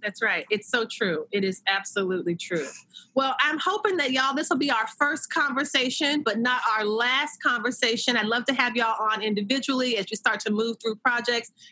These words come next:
If there's ever anything you wanna come back and we can have another conversation about, I'm happy to do that to promote y'all, because I do indeed consider you all guiding lights for the Black Women Stitch Project. And I am immensely grateful to you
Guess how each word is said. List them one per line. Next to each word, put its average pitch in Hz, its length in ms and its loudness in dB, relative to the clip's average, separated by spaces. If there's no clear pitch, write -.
If 175 120 0
there's 185 220 0
ever 233 200 2
anything 220 420 0
you 208 80 2
wanna 185 180 -2
come 180 260 0
back 226 340 2
and 202 60 0
we 180 80 -2
can 190 100 -2
have 185 120 4
another 170 260 -4
conversation 254 540 0
about, 240 340 2
I'm 170 160 4
happy - 380 2
to 208 100 0
do 220 200 2
that 220 240 0
to 208 100 -2
promote 208 380 0
y'all, 190 320 2
because 208 360 0
I 202 120 4
do 214 420 0
indeed 196 480 0
consider 196 340 0
you 190 220 0
all 175 320 0
guiding 175 380 2
lights 185 500 -2
for 185 140 0
the 180 100 0
Black 175 380 0
Women 175 240 0
Stitch - 420 -4
Project. 185 500 -4
And 190 140 0
I 190 120 0
am 185 200 -2
immensely 202 840 0
grateful 185 500 -2
to 240 80 0
you 170 440 -2